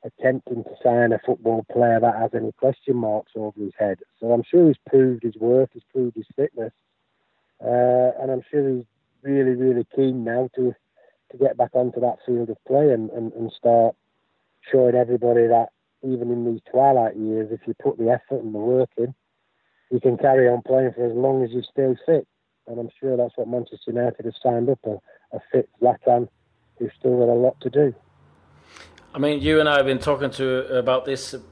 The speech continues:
Speaker 2: uh, prior, but, um, I know that, uh, when you work with, uh, with Alex Ferguson, you were actually looking at signing Zlatan before. Isn't that true?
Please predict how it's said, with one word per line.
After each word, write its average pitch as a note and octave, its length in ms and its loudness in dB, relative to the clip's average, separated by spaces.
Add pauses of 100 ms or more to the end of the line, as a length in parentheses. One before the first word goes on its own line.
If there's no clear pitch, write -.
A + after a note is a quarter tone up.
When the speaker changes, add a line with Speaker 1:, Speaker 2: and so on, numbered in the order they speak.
(160)
Speaker 2:
uh, A#2+ 200 -4
prior, C3+ 560 2
but, B2 240 -2
um, B2 520 -2
I B2 140 -8
know C#3 420 0
that, B2 360 -2
uh, A#2 500 -14
when A#2+ 220 -10
you B2+ 180 -8
work C3 340 0
with, B2 200 -6
uh, A#2 180 -8
with A#2+ 160 -6
Alex A#2 260 -10
Ferguson, B2 640 -4
you B2 160 -10
were B2 200 -2
actually A#2+ 420 -8
looking B2+ 400 -2
at B2 240 -4 (280)
signing B2+ 440 -4
Zlatan B2+ 480 -4
before. C#3 540 -4
Isn't - 360 -12
that B2+ 180 -6
true? C#3+ 300 -8